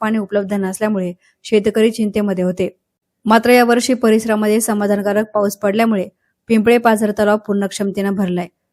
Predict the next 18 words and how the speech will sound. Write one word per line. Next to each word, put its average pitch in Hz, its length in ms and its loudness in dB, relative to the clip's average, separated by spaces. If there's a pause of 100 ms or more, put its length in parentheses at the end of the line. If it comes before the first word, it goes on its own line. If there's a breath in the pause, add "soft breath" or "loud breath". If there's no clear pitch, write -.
(200)
त्यामुळे 202 420 2 (300)
या 214 120 2
तलावातून 220 500 2
दोन्ही 214 240 2
गावांसाठी 202 640 0
तात्काळ 208 440 0
रब्बी 202 260 0
आवर्तन 202 360 0
सोडावे 196 440 -2
अशी 185 260 -10
मागणी 202 320 -2 (340 soft breath)
शिवसेना 226 520 2
तालुका 214 260 0
प्रमुख 208 380 -2
राजेंद्र 196 460 0
सोनवणे, 202 400 -4 (360)
संजय 226 380 2
गांधी 233 380 2